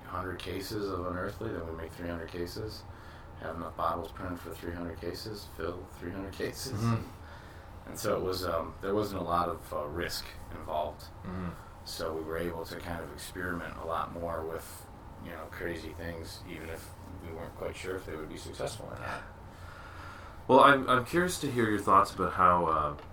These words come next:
Speaker 2: how sort of the, the kind of the beer sales system works down in the States, 'cause we're used to a government-controlled system, as you know, through getting your product into the L C B O. And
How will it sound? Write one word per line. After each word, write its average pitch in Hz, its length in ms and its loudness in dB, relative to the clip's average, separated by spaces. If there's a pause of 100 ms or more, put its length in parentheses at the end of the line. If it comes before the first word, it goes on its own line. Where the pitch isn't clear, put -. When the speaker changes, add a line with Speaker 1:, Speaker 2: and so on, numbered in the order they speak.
(400)
Speaker 2:
how 87 400 6
sort 90 260 4
of 85 140 0
the, 85 120 -2 (180)
the - 80 -6 (1000)
kind 98 160 0
of 87 60 2
the 85 80 -2
beer 90 240 4
sales 90 380 4
system 82 340 -4
works 78 260 -4
down 76 240 -2
in 76 60 -6
the 78 80 -8
States, 76 320 -4
'cause - 220 -10 (640)
we're 110 160 6
used 107 220 4
to 85 300 4 (580)
a 87 40 -8
government-controlled - 1500 -2
system, 78 360 -8
as 78 140 -6
you 82 60 -6
know, 73 260 -4 (160)
through 76 420 -4 (360)
getting 78 260 -4
your 76 120 -4
product 78 320 4
into 78 180 -6
the 76 80 -2
L 76 80 -2
C 76 180 -4
B 82 180 0
O. 78 140 4
And 76 80 0